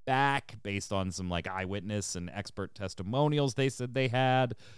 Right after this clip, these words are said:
But then there's been this lawsuit between Twin Galaxies, the scoring body, and Billy Mitchell for, like, ever. Like, then, and they tried to s-, um,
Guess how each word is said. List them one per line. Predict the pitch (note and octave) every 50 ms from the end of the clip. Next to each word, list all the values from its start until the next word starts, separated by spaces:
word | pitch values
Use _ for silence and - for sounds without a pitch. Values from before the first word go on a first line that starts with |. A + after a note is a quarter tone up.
| - - -
But | - C#3 B2 -
then | D#3+ F3+
there's | F#3+ F#3 D3+
been | A#2+ - E3
this | D3+ C#3+ B2 -
lawsuit | A#2+ A#2 A#2+ A#2+ A#2+ A#2 A#2+ - - - F#2+ E2+ D#2 D2+ D2 - -
between | - G2+ F#2 - G#2 G#2+ G2+ G2 F#2 F#2
Twin | - - A2 A2+ A#2 A#2+
Galaxies, | A#2 A2 G2+ G2 F#2+ F#2 E2+ - - F2+ E2+ D#2+ D#2+ F2+ G#2 - -
the | E2+ E2 E2
scoring | - - - A#2 A2+ A2 G#2+ G2+ G2 F#2 F2+ E2+
body, | D2+ E2+ D#2+ D#2 D#2+ D#2+ E2 F#2+ A#2 - - - - - - - - - -
and | B2+ B2 A#2 A2+ A2 G#2+ G#2 F2+
Billy | A2 A2 A2 A2 G#2+
Mitchell | G2 G2+ G2 G2 - - F#2+ E2+ E2 E2
for, | - - - F#2+
like, | F2 E2+ E2 D#2 D2 - - - -
ever. | D#2 D2+ C2+ C2 C2+ B1 - - - - - - - - - - - - - -
Like, | F2+ E2+ E2+ D#2+ D#2 C#2+ C2 A#1+ D#2+ G#2+
then, | G2+ F#2+ A2 A2 G#2 G#2+ A2 F#2+
and | A2+ A#2 A#2+
they | B2+
tried | B2+ - - A#2+ A2 G#2+ F#2
to | G#2+ G#2 G2 F#2+
s-, | F#2 - - - - - - - - - - - -
um, | G2 G2 F#2 F2+ F2 E2+ E2 E2 D#2+ D#2 D2+ D#2+ E2 -